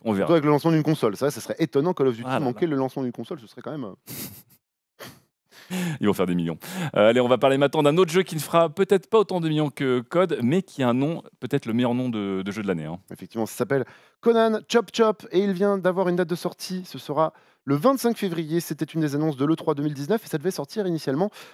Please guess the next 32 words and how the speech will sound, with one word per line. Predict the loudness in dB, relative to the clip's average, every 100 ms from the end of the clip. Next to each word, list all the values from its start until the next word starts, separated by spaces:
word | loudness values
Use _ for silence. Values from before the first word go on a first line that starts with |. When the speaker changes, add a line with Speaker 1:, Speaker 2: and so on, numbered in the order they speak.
| _
Speaker 2:
en | 2 2
septembre. | 0 -2 -2 2 2 2 -2
Et | -6
finalement, | -2 0 0 -2
le | -2 -2
jeu | 0 0
avait | 2 0
été | 0 -4 -4 -14 _ -2
repoussé, | -2 -2 -2 2 2 2
mais | 0
il | 2
a |
l'air | 2 2 -2
toujours | -6 -4 -2
aussi | -2 -2 -12 -14 -20 _
sympathique. | 0 2 2 0 -6 -4
C'est | -2 0
un |
dungeon | 0 0 0 0 -2
crawler | 0 2 4 2 0
coop | 2 4 4
à | -2
quatre. | 0 -2 -2 -8 -20 _
C'est | 0 0 2
extrêmement, | -2 -2 -10 -2 0 2 2 4 4
euh, | 2 0
esprit | -4 -6 -10 -8 -2
Zelda. | -2 2 2
On | 2 -4
sent | -10 -12
qu'ils | -12
ont | -16